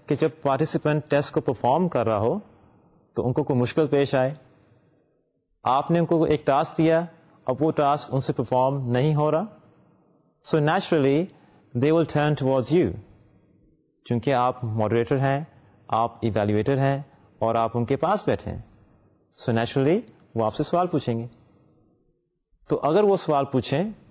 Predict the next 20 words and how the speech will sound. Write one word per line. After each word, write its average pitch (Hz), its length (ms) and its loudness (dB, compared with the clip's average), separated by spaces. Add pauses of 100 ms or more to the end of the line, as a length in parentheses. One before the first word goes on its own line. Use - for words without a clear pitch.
(480)
اور 131 260 2
آپ 123 240 2 (140)
ان 131 120 0
کی 123 200 0
ہیلپ 165 240 0
کر 113 160 0
دیں 107 200 0 (840)
تو 139 120 0
اصل 151 260 0
میں 190 240 2 (320)
آپ 151 240 2
اپنے 180 240 0 (100)
گولز 151 280 2
کو 208 120 2
اچیو 160 340 2
نہیں 135 200 0
کر 113 120 0
سکیں 87 320 -6
گے، 87 100 -10 (1040)
because 120 560 0